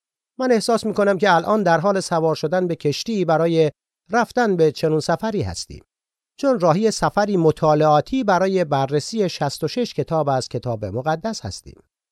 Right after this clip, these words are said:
در ضمن بررسی شصت و شش کتاب کتاب مقدس، به محتوای هر کدام از کتاب‌ها نظری خواهیم انداخت.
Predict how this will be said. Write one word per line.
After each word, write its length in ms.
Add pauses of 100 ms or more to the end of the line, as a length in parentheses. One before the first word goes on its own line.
(280)
در 160
ضمن 300
بررسی 500
شصت 300
و 40
شش 240
کتاب 460
کتاب 380
مقدس، 520 (580)
به 120
محتوای 640
هر 220
کدام 360
از 140
کتاب‌ها 540
نظری 400
خواهیم 320
انداخت. 320